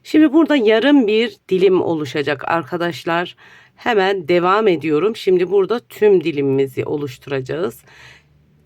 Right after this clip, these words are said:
Burada sıradaki ilmeğimi düz bir şekilde bir ördüm, bir doladım, tekrar bir tane daha ördüm. Bir ilmekten üç ilmek çıkarmış bulunuyorum.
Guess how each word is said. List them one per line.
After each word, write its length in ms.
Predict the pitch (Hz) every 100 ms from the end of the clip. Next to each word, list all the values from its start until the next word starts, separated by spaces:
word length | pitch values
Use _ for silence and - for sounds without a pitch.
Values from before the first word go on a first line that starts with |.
| -
Burada 260 | 269 269 339
sıradaki 760 | - 233 254 - 285 - 262
ilmeğimi 1000 | 262 - 202 185 170 160 147 143 165 170
düz 280 | 233 262 -
bir 140 | 180 170
şekilde 720 | 131 220 - 185 143 139 143 -
bir 220 | 262 285
ördüm, 880 | - 160 139 135 147 170 208 131 190
bir 360 | 208 247 202
doladım, 580 | 175 156 151 131 180 214
tekrar 600 | - 247 - 165 180 -
bir 240 | 262 214
tane 400 | - 143 139 135
daha 340 | 190 185 131 123
ördüm. 560 | 214 214 175 131 185 208 - - _ -
Bir 240 | 220 294
ilmekten 840 | - 202 180 160 - - 190 165 -
üç 240 | - -
ilmek 400 | 175 151 190 -
çıkarmış 680 | - - 160 147 185 196 - -
bulunuyorum. 560 | 156 131 131 127 -